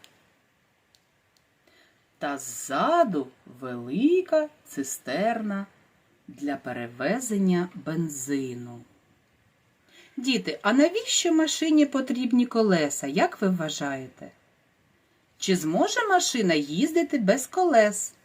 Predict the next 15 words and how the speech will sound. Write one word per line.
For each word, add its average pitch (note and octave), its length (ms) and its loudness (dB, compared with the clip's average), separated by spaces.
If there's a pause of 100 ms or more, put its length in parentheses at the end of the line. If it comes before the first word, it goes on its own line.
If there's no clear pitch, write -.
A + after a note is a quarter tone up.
(1600)
Які F#4 440 0
вони? C#3+ 360 0 (420)
Якої C#4 440 2
вони E3+ 260 -2
форми? C#3+ 540 0 (1900)
Хто G3 460 2
знаходиться C#4 800 4
в F#4 80 -4
кабіні A#3+ 640 0
вантажівки? A3 920 -4 (2750)
В - 60 -20
кабіні D#3+ 600 0
вантажівки D#3+ 880 0
знаходиться A3+ 840 -4
водій. D#3+ 680 -4